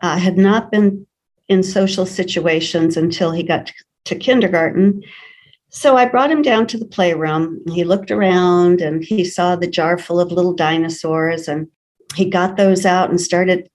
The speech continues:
categorizing them and talking about them and telling me who the herbivores and carnivores and all of that, telling me the story about the dinosaurs.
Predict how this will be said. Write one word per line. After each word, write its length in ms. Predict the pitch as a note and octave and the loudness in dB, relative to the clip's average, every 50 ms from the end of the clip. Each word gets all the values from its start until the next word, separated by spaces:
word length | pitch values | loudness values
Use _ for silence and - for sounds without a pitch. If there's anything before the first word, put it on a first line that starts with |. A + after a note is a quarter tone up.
| _ | _
categorizing 920 | - - F#3 F3+ F3+ F#3 F3+ F#3 F3+ F3+ F3 F3+ F3+ F3+ F3 F3+ F3+ F#3 F#3 | -10 -4 -2 0 0 0 0 0 0 2 2 2 2 0 0 0 0 2 2
them 260 | F3 F3 F3 F3 F3+ | 2 2 2 2 0
and 220 | E3 D#3+ E3 - | 0 -2 -6 -10
talking 440 | - - - E3+ F3+ F3+ - F#3+ F#3+ | -14 -10 -8 -8 -6 -2 0 2 2
about 420 | G3 F#3 F#3+ F3+ F3 F3 F3 - - | 2 2 2 0 0 -2 -4 -2 0
them 460 | F#3 F3+ F3+ F3+ F3+ F3 F3 F3+ D#3+ | 2 2 2 2 2 2 0 0 -2
and 200 | C3+ G#2 - - - - - _ _ | -4 -6 -8 -14 -20 -20 -20 _ _
telling 400 | - - G3 F3+ F#3 F#3 F#3 F#3 | -8 -4 -2 0 2 2 2 2
me 140 | F3+ F#3 F#3+ | 2 2 2
who 240 | F#3 F#3+ G3 F#3 F3+ | 2 0 -2 -2 0
the 140 | F3+ F#3 F#3 F#3+ | 0 -2 -2 -2
herbivores 640 | E3+ F3 F3+ F3 F3+ F3 E3+ F3 F3+ F3+ F#3 F#3 F#3 | -2 -2 -2 -2 -2 -4 -2 0 0 0 0 0 0
and 260 | F#3+ F#3+ G3 G3 F#3+ | 0 0 0 -2 -6
carnivores 800 | - - - E3+ F3 F3+ F3 E3+ F3 F3 F3 F3 F3 F3 F3 E3+ | -12 -10 -4 0 2 2 2 2 2 2 2 2 2 2 0 0
and 100 | E3+ E3 | -4 -4
all 220 | E3+ E3+ G3 F#3+ F3+ | -2 0 0 0 -2
of 80 | - | -2
that, 320 | F3 F3 E3 E3 E3 - - _ - - - - _ _ _ _ _ _ | -2 -2 0 0 -2 -6 -10 _ -20 -20 -20 -20 _ _ _ _ _ _
telling 260 | - C4 C4+ C4+ C4 | -2 -2 0 2 0
me 80 | B3+ | 0
the 80 | A#3 A3 | 0 -2
story 300 | G3+ - F3 F3+ F3+ F3+ | -6 -4 -2 0 0 0
about 240 | F3+ F3+ E3 E3 E3 | 0 0 -4 -4 -4
the 80 | F3 | -4
dinosaurs. 840 | F3+ C4 D#4 F#4+ F#4 - - - - D3 C#3+ A2+ G2 - - - | -2 0 2 2 2 2 0 -4 -8 -10 -10 -10 -10 -12 -14 -18